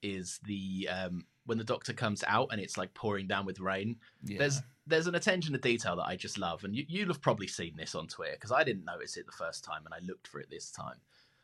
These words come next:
Speaker 1: Um, the, the arrow that, uh, the Queen shot at the Doctor's tardis
Speaker 2: Yeah.
Speaker 1: last episode, he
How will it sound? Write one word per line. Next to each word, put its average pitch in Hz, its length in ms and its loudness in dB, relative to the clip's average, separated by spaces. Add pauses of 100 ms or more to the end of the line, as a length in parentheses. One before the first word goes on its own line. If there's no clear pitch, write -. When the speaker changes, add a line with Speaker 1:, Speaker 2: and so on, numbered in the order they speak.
(100)
Speaker 1:
Um, 104 320 2 (200)
the, 123 160 -2 (140)
the 131 220 2
arrow 120 340 8
that, 98 220 0 (100)
uh, 98 220 0
the 90 100 -6
Queen 98 380 0
shot - 360 0
at 87 100 -4
the 95 60 -6
Doctor's - 460 -6
tardis 82 640 -4
Speaker 2:
Yeah. 95 160 0
Speaker 1:
last 85 180 -2
episode, 80 420 -4
he 95 160 -4